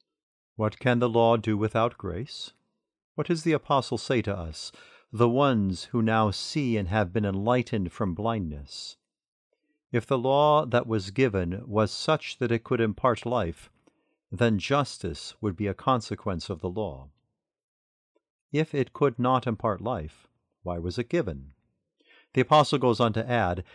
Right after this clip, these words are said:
"In fact, however, Scripture has locked all things in under the constraint of sin." Why? So that the promise might be fulfilled in those who believe,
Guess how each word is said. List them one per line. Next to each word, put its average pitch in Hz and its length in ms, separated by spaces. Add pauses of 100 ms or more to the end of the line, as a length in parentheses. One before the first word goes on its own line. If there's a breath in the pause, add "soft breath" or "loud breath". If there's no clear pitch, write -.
(160 soft breath)
"In 127 140
fact, 151 360
however, 123 340
Scripture 170 500
has 120 220
locked 127 360
all 147 280
things 95 580
in 117 380
under 107 440
the 104 120
constraint 107 640
of 104 120
sin." 71 600 (840)
Why? 82 460 (500)
So - 200
that 113 160
the 120 100
promise 127 480
might 110 180
be 110 100
fulfilled 123 540
in 110 120
those 113 320
who 110 60
believe, 101 520